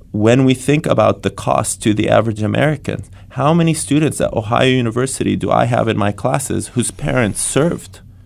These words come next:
in Iraq and Afghanistan and who, until today, do not understand why they were deployed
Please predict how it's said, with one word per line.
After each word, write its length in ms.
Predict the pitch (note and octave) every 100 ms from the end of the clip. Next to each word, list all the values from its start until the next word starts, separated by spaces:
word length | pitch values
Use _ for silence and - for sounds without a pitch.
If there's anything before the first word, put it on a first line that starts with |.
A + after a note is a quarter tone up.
| - - -
in 300 | A2+ A#2 A#2+
Iraq 420 | A2+ G#2 G2+ G#2+ -
and 140 | A2
Afghanistan 840 | G#2 - - F3+ - - - - - - - - -
and 240 | A2+ A2 A2+
who, 460 | A#2+ B2+ B2+ - - - - - - -
until 360 | A#2 A#2+ - C3
today, 380 | - A2 C#3 C3+
do 280 | G2 A#2 B2+
not 280 | C3 C3 -
understand 880 | A#2+ A2+ A2+ - B2+ D#3 F#2 - - - - - -
why 580 | - F#2+ G#2 A2 B2+ B2+
they 160 | A2 G#2+
were 140 | A2+
deployed 720 | G#2+ G#2 - F#3+ G#3+ - -